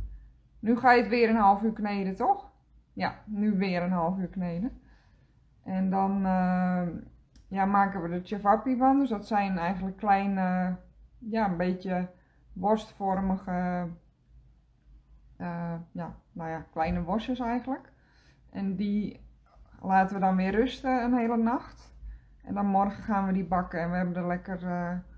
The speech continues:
eh, platte Turkse broden. Niet die fluffy, zeg maar, maar die, eh, ja, een beetje wit plat brood.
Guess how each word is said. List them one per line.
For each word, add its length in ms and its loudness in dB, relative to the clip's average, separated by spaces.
eh, 200 -4
platte 420 0
Turkse 460 -2
broden. 480 2
Niet 340 -2
die 140 -4
fluffy, 400 2
zeg 200 0
maar, 240 2
maar 300 0
die, 460 -6
eh, 420 -2
ja, 160 -6
een 80 -2
beetje 280 -4
wit 380 -4
plat 360 -2
brood. 600 -2